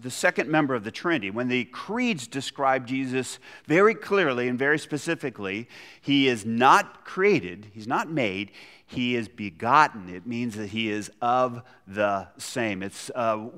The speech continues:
it's a way of saying Jesus is God. He's of the same stuff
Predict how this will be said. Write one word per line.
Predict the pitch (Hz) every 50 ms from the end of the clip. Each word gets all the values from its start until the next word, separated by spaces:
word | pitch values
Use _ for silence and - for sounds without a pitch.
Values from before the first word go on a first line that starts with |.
| - _
it's | - 147 127 107 - - - - 104 _ _ -
a | 131
way | 120 120 120 127
of | 165 160
saying | - - 110 107 120 131 131 127 - - - - - _ _
Jesus | - 120 117 110 101 127 127 - -
is | 117 113 107
God. | - 185 170 123 95 95
He's | 120 135 127 139
of | 147 143 135
the | 147 151
same | - - - - 196 190 214 220 226 226 214
stuff | - - - - - - 226 220 180 127 98 92 - - - - - -